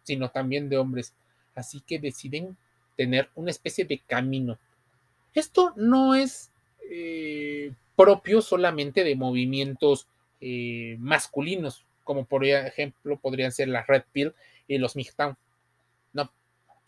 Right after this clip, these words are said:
tiene que ver que muchos hombres se están permitiendo también ser, ser y sentirse vulnerables en algún momento, poder expresar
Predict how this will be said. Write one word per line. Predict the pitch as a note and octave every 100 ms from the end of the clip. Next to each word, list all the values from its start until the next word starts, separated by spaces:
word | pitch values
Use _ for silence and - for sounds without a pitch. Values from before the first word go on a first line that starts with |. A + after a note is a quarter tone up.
| -
tiene | G#3 A#3+
que | - D3+
ver | D#3+ - _ _ _ _ _ _ _ _ _ _ C#3
que | E3
muchos | F3 G3 G#3+ -
hombres | D#3 E3
se | -
están | - F3+
permitiendo | A3+ G#3 F#3 - E3+ G#3
también | - D#3 C#3 D3 G3 _ _
ser, | - - F3+ E3+ - - _ _ _ _ _ _ _ _ _ -
ser | - A#3+ C4 -
y | F3
sentirse | - D3 C3+ - E3 - C3 - _ _ _ C#3+
vulnerables | C#3+ C3+ B2+ C3 C#3 C3 - - _
en | C3 B2+
algún | B2 B2+ B2
momento, | A#2+ A#2+ B2+ _ _ _ _ _ -
poder | D#3 D3 C#3+
expresar | D#3 - D3+ B2 - C3 D3